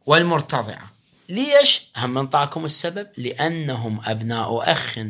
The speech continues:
وأبناء أخت من الرضاعة بالنسبة إليهن. مسألة مية وثمنتاش،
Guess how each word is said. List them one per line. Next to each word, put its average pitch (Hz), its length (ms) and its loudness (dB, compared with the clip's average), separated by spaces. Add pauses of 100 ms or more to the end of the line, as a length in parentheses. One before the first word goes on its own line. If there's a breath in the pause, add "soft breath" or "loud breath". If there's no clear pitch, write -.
(180)
وأبناء 110 760 -4
أخت - 240 -4
من 202 260 -4
الرضاعة 196 460 -4
بالنسبة 131 580 -6
إليهن. 98 440 -12 (3750 soft breath)
مسألة 202 480 4
مية 208 160 0
وثمنتاش، 170 840 -4